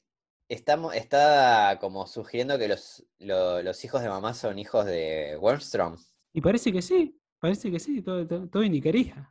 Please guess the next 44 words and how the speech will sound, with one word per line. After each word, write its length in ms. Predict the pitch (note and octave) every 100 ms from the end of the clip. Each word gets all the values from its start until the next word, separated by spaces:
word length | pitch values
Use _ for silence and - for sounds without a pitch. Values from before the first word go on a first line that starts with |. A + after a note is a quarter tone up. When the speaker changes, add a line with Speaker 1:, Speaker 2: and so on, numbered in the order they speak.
| _
Speaker 2:
todo 100 | E3
indicaría, 360 | D#3+ C3 D3 B2+
salvo 220 | F#3 F#3
que 40 |
sea 120 | E3
tan 160 | D#3+ E3
promiscua 400 | D#3 D3+ F#3 D#3
que 60 | B2+
tenga 280 | C#3 B2
otro, 420 | B2+ E3 D#3 D3 - - - - -
<laughs> 360 | - - -
Speaker 1:
Van 120 | A#2+ B2+
a 20 |
Speaker 2:
otro 40 |
Speaker 1:
caer. 280 | B2 A2+ C3+
Speaker 2:
tipo 280 | F3+ F3 C3+
que 60 |
haya 200 | C3+ -
estado 300 | C#3+ E3+ F#3+
y 40 | C#3+
haya 160 | C#3+
tenido 180 | B2+ C3
hijos, 160 | F#2+ A#2
Speaker 1:
Oh, 180 | G#2+ F#2+
Speaker 2:
sí. 140 | C#3 _ _ -
Speaker 1:
puede 180 | F#2+
ser. 260 | - - - _ - - - - -
Speaker 2:
Puede 160 | A#2
ser, 300 | A2 D#3 C#3
puede 220 | C#3 B2+ B2
ser. 280 | C#3 B2+ - _ _ _ -
Pero, 200 | C#3 B2+
pero 140 | C#3 D#3+
me 120 | F3
gusta 280 | F#3+ C#4+ D4
que 80 | G#3
le 100 | D#3
suma 220 | D3 A3
una 200 | F#3 F3
capa 240 | F#3 F#3 E3
más 420 | D#3 G3 - -
a 80 | D3
esta 220 | D3+ -
rivalidad 1080 | D#3 C#3+ C3+ C3 C3 C3 B2+ C3+ D#3 G#3 A#3